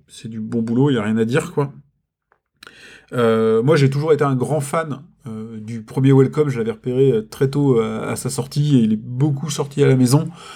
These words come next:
Euh, je crois que j'ai fini le premier bloc et j'en ai, j'en avais acheté un deuxième, donc je suis, euh, je suis au deuxième. Et là, euh, même si je joue un peu moins, euh, sur deux mille vingt et un, je viens de l'apprendre à mes filles, donc, euh,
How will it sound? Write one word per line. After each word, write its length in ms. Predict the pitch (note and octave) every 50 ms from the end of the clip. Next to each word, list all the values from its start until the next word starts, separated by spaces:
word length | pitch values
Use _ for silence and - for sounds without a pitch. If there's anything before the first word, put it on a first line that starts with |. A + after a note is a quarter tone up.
| - - - _ _ -
Euh, 160 | A#2 A2+ A2
je 80 | G#2+
crois 140 | - - E3
que 60 | C#3+
j'ai 80 | C3 B2+
fini 220 | A#2 - - D3+
le 80 | D3+ C#3
premier 280 | C3+ - C#3 C3 C3 B2
bloc 300 | A#2 B2+ C#3 C#3 C#3 B2+
et 100 | A2+ A2
j'en 200 | G#2+ A2 G#2+ A2
ai, 280 | A2 A2 G#2+ G#2 - B2
j'en 140 | B2 A2 G#2
avais 140 | G#2 G#2 G#2+
acheté 160 | G#2+ - B2
un 40 | A#2+
deuxième, 260 | A#2+ A2 A#2 A#2+ A2+
donc 120 | A2 G#2+
je 80 | - -
suis, 120 | - A2+ A#2 - - _ _ _ _ -
euh, 360 | C3 A#2 A2 G#2 G#2 G#2 G#2
je 80 | G#2+ -
suis 300 | - - - A2+ A2 A2
au 120 | A2 A2 A2
deuxième. 520 | A2+ A2+ A2 A2+ B2+ D3 F3 E3 A#2+ - - - - - - _ _
Et 120 | - A#2+
là, 200 | B2+ C#3 C#3+ D3
euh, 220 | C3+ A#2 A2+ A2
même 200 | A2+ C3 C3+ C3
si 220 | B2 - - C#3 C3+
je 120 | C3+ B2+ B2+
joue 180 | A#2 A#2+ B2+
un 60 | C3
peu 100 | A#2+ B2+
moins, 420 | B2+ B2+ C3 C3+ C#3 C#3+ C#3 C3 A#2+
euh, 60 | A2 A2 - _ _ _ _ - - _ _ _ - - _ _ _ _ _
sur 220 | - - - A#2+
deux 80 | A2+ B2
mille 140 | A#2+ B2 A#2+
vingt 180 | A#2+ A#2+ A2+
et 60 | A#2+ B2+
un, 200 | C3+ D3 D#3 D3+
je 100 | C3+ A#2+
viens 100 | A#2+ A#2
de 40 | A#2
l'apprendre 320 | A#2+ A2+ A2+ C3+ C3+ C3
à 60 | A#2
mes 120 | A2+ B2 A2+
filles, 240 | - - D#3+ E3 D#3
donc, 200 | C3+ A#2+ A2 A2+
euh, 460 | A2+ A2 A2 G#2+ G#2+ G#2+ G#2+ A2 A#2+